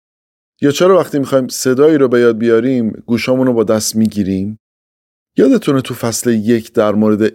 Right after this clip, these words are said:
ایگو دیپلیشن صحبت شد؟ اون قاضی‌ها رو یادتونه که نزدیک نهار که می‌شد، درصد ریجکتی پرونده‌ها خیلی می‌رفت بالا؟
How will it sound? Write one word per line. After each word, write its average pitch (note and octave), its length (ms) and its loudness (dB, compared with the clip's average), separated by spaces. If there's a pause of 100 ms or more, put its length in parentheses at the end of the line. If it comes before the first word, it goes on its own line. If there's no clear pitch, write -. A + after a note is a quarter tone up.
ایگو A#2+ 340 2
دیپلیشن G#2 560 -4
صحبت F2+ 380 -2
شد؟ G2 440 -4
اون D3+ 100 0
قاضی‌ها C3+ 400 2
رو D#3 80 2
یادتونه C#3 540 0
که A#2 120 -6
نزدیک A2 420 -4
نهار A2 420 0
که A#2 140 -4
می‌شد، G#2+ 500 0
درصد G2+ 420 -2
ریجکتی G2+ 500 -2
پرونده‌ها G2+ 540 -2
خیلی A2 260 -2
می‌رفت G2 320 -2
بالا؟ F#2 480 -4